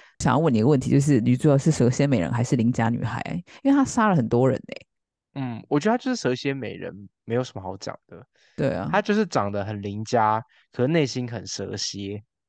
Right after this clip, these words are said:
Speaker 2: 然后剧情中竟然还跟男主角说，为什么要杀人，就是因为我想见你，因为这样才能见到你。
Speaker 1: <laughs>
Speaker 2: 我说，疯子这个萧伯，你要见他就直接去见他不就好了吗？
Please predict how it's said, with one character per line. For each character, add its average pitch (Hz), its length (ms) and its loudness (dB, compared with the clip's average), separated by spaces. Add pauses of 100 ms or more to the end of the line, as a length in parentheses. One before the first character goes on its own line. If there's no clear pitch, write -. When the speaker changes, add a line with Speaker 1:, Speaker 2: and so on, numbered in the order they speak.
(240)
Speaker 2:
然 120 120 -4
后 143 360 2
剧 185 300 -2
情 139 160 0
中 131 180 2
竟 151 140 -4
然 113 140 0
还 107 120 -6
跟 120 240 -6
男 104 140 -4
主 113 140 -6
角 110 240 -6
说， 98 420 -6 (320)
为 160 140 4
什 123 140 -2
么 98 80 2
要 107 80 0
杀 107 220 -2
人， 101 80 -4
就 107 100 -8
是 113 100 -8
因 123 60 -4
为 117 80 -6
我 110 100 -4
想 107 240 -10
见 107 300 -4
你， 92 120 -14 (460)
因 147 80 0
为 139 60 4
这 143 140 -2
样 135 100 2
才 101 160 -4
能 101 160 -4
见 107 240 0
到 101 280 -6
你。 - 120 -20 (420)
Speaker 1:
<laughs> - 0 -
Speaker 2:
我 - 180 0
说， 277 140 2 (380)
疯 349 300 8
子 240 260 -2
这 277 80 -2
个 359 100 4
萧 254 340 4 (140)
伯， 160 400 6 (800)
你 214 80 -4
要 277 140 8
见 285 280 -2
他 294 140 2
就 285 120 0
直 - 60 -18
接 226 200 0
去 247 80 -8
见 240 200 -2
他 294 200 2
不 190 40 -12
就 330 160 0
好 165 280 2
了 165 100 -2
吗？ 185 340 -4